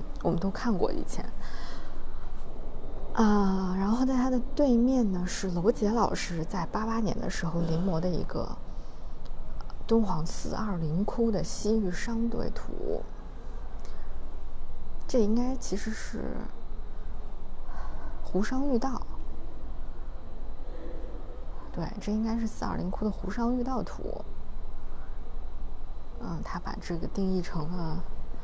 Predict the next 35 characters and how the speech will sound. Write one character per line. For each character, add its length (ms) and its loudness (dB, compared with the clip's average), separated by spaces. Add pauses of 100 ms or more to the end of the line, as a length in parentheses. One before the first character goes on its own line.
(340)
西 360 -2
域 140 0
商 260 -2
队 220 -2
图。 240 -6 (400)
OK， 260 -4 (120)
好 160 -4
吧。 200 -4 (1700)
湖 80 4
商 180 2
御 60 2
道 140 2
图 180 0
就 140 0
是 60 4
从 200 -2
壁 100 2
画 160 0
当 200 -2
中 200 -2
展 200 -4
现 240 -4
出 220 -4
了 120 -4
当 240 -2
时 420 -4 (960)
这 180 -2
个 180 -2
丝 240 2
路， 120 0 (280)
丝 320 0
路 360 -2 (120)
的 260 -2
沿 260 -4
线， 300 -4